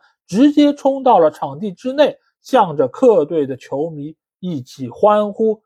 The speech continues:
一起挥拳庆祝。在这一刻，你就可以看出来，德泽尔比和库珀是完全不同类型的两种主教练。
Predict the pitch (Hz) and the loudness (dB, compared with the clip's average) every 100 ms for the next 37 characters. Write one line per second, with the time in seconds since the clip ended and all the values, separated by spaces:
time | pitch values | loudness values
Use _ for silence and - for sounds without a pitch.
0 | _ 175 139 131 123 180 190 180 - 139 | _ -14 -14 -14 -8 -2 -2 -2 -6 -6
1 | 151 220 139 123 131 _ _ - 214 208 | -10 -8 -8 -12 -16 _ _ -2 0 0
2 | - 320 160 143 135 123 139 135 131 139 | 0 2 2 0 -4 -4 -6 -4 -6 -6
3 | 120 127 120 156 196 208 208 208 196 127 | -8 -8 0 2 2 2 4 2 0 -8
4 | 117 156 - 233 151 196 - _ _ - | -8 -8 -4 -4 -2 -4 -6 _ _ -12
5 | 160 135 127 147 185 214 - 139 139 143 | -6 -4 0 0 0 -6 -10 -10 -10 -8
6 | 185 143 131 180 175 123 127 131 123 131 | -8 -6 -6 -4 -4 -6 -12 -10 -6 0
7 | 147 160 185 127 120 - 113 117 117 | 2 2 -2 -10 -12 -16 -18 -16 -16